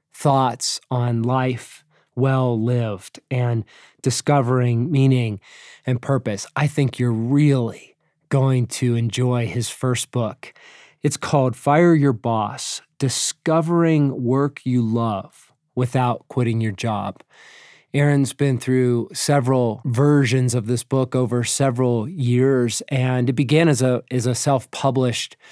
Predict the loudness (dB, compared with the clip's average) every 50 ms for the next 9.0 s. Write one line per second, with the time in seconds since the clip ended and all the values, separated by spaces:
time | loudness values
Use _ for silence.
0 | -20 -20 -20 _ _ 0 0 2 2 0 -2 -4 -8 -10 -6 -2 0 0 2 2
1 | 2 2 0 0 0 0 0 0 -2 -4 -4 -4 -6 -8 -8 -10 -12 _ _ _
2 | _ 0 0 0 0 0 0 2 4 4 4 4 4 2 0 0 0 2 2 2
3 | 4 2 2 0 0 0 0 0 0 0 -2 -2 -4 -2 0 0 0 2 2 2
4 | 0 0 -2 0 0 2 2 2 0 0 -4 -10 -20 -20 -20 -20 -20 -20 -20 _
5 | -6 -2 -2 0 0 0 -2 -4 -4 -4 -2 0 0 0 0 0 -2 -2 -2 -2
6 | -2 -2 -4 -6 -8 -8 -4 0 2 2 4 4 4 4 4 2 0 -2 -6 -14
7 | -20 _ _ _ _ _ _ -2 -2 -2 -2 -2 -4 -2 0 0 0 -2 -4 -4
8 | -2 -2 0 -2 -4 -6 -10 -12 -8 -4 -2 0 0 0 -2 -2 -4 -8 -14 -20